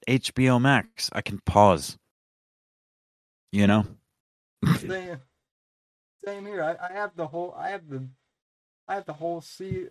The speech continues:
Speaker 2: I have H B O Max, and I have the whole season on, uh, iTunes, whatever. Dude.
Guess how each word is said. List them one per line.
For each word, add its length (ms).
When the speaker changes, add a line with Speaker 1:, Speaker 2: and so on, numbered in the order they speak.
Speaker 2:
I 180
have 160
H 200
B 100
O 120
Max, 400
and 100
I 80
have 160
the 120
whole 360
season 880
on, 640
uh, 280
iTunes, 600
whatever. 600
Dude. 240